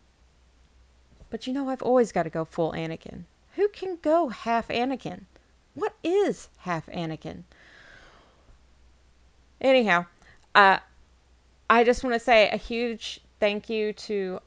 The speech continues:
all of these amazing women that follow me, chat at me,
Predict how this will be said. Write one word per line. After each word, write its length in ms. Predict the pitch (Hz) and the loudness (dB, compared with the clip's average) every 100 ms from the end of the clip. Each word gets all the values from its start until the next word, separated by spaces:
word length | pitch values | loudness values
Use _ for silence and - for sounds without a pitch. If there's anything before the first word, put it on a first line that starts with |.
| _ | _
all 160 | 202 214 | 2 2
of 100 | 220 | 2
these 200 | 226 220 | -4 -6
amazing 500 | 220 202 202 214 202 | -4 -2 -2 -4 -4
women 420 | 190 196 196 190 - | -6 -4 -6 -8 -4
that 300 | 185 175 - _ _ _ _ _ | -4 -4 -6 _ _ _ _ _
follow 340 | 240 233 247 | 4 6 4
me, 360 | 247 240 240 233 | 0 -2 -2 -4
chat 300 | - 214 220 | 0 2 4
at 140 | - | 2
me, 440 | 220 214 214 208 | -2 -2 -2 -6